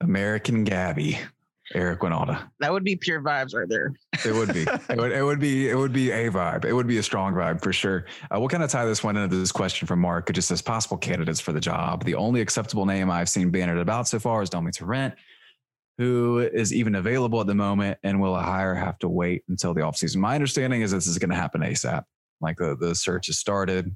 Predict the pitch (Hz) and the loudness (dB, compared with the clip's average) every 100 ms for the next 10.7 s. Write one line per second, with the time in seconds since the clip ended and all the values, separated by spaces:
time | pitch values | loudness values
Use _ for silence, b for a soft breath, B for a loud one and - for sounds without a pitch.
0 | - 92 85 85 87 85 90 85 85 87 | -6 -4 0 0 0 0 -2 0 0 0
1 | - 87 85 82 85 87 87 90 82 71 | 0 0 2 2 0 -2 0 0 0 0
2 | 71 - - B B 101 92 87 92 - | -2 -4 -6 B B -4 -2 -2 0 0
3 | 117 117 113 - 98 85 87 87 85 80 | 0 0 -2 -2 -2 0 0 0 -2 0
4 | 101 110 - - - 95 92 90 95 - | 0 0 0 -4 -2 0 0 2 0 -4
5 | - 110 92 85 85 87 95 101 113 123 | -6 -2 -2 -2 -2 0 0 0 0 0
6 | 117 120 110 95 87 87 90 90 90 85 | 0 0 0 0 2 2 2 0 0 0
7 | 85 87 92 120 110 90 123 139 135 139 | 0 0 0 0 0 0 0 0 0 0
8 | 147 123 98 92 98 95 95 - B B | 0 2 2 0 0 0 -2 -6 B B
9 | B B 90 92 135 117 101 82 69 76 | B B -4 -2 0 0 0 0 0 0
10 | - - 82 - 73 67 95 | 0 -2 -2 0 0 0 -4